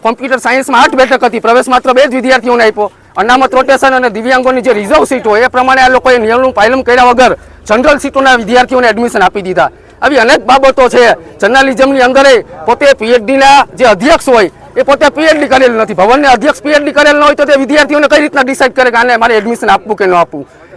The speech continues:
આવું ઘણું બધું ગેરરીતિઓ થઈ છે. તેને લઈ અને આજે અમે કુલપતિને રજૂઆત કરવા આવ્યા છે. કુલપતિ છેલ્લા અઠવાડિયાથી પોતાની ચેમ્બરમાં નથી આવ્યા, કારણ કે પોતે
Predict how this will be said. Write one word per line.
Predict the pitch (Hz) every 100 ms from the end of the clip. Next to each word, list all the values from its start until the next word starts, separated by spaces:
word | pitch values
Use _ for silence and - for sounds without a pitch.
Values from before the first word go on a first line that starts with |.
| -
આવું | 240 214
ઘણું | 180 269
બધું | 285 277 294 214
ગેરરીતિઓ | 185 247 262 269 269
થઈ | 262 254
છે. | 294
તેને | 269 247 254
લઈ | 220 269 202 _ _ -
અને | 240
આજે | 226 240
અમે | 254
કુલપતિને | 247 233 254 247 254 220
રજૂઆત | 190 233 262
કરવા | 254 254
આવ્યા | 262
છે. | 262
કુલપતિ | 269 247 254 247 262
છેલ્લા | 254 262
અઠવાડિયાથી | 214 - 262 262 240
પોતાની | 226 254 254
ચેમ્બરમાં | 226 233 247 254 226
નથી | 226 277
આવ્યા, | 247 214 151 - _ _ _
કારણ | - 247
કે | - 262
પોતે | 240 254